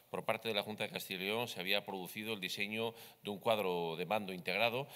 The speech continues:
eh, al servicio de sanidad, eh, de estructura regional y provincial, y que, bueno, pues, eh, interoperaba con todos los elementos necesarios para dar respuesta a la emergencia. Una vez declarado el estado, eh, de alarma por el Real Decreto,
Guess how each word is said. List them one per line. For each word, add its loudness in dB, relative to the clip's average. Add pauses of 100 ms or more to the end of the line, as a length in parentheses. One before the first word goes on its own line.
(180)
eh, -2
al 2
servicio -2 (220)
de -2
sanidad, 4
eh, -2
de -2
estructura -2
regional 2
y -2
provincial, 4 (280)
y -2
que, 2
bueno, -2
pues, -4
eh, -4
interoperaba 2 (220)
con -4
todos 2
los 2
elementos -2
necesarios 0
para 4
dar 4
respuesta 0 (220)
a 4
la 4
emergencia. -2 (300)
Una 4
vez 4
declarado 4
el 0
estado, 2 (120)
eh, 2
de 2
alarma 2
por -2
el 0
Real -2
Decreto, -4